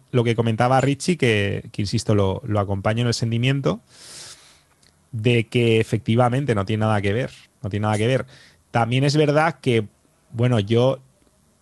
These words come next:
contamos en Nación N K con mecanismos de defensa razonables, lo que tampoco tiene sentido, ¿no? Cuando, cuando ya la gente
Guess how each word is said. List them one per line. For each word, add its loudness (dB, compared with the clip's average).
contamos 2
en 0
Nación 0
N 0
K 2
con 0
mecanismos 2
de 2
defensa 0
razonables, 0
lo 0
que 0
tampoco -2
tiene -2
sentido, -2
¿no? 0
Cuando, 0
cuando 2
ya 2
la 2
gente 0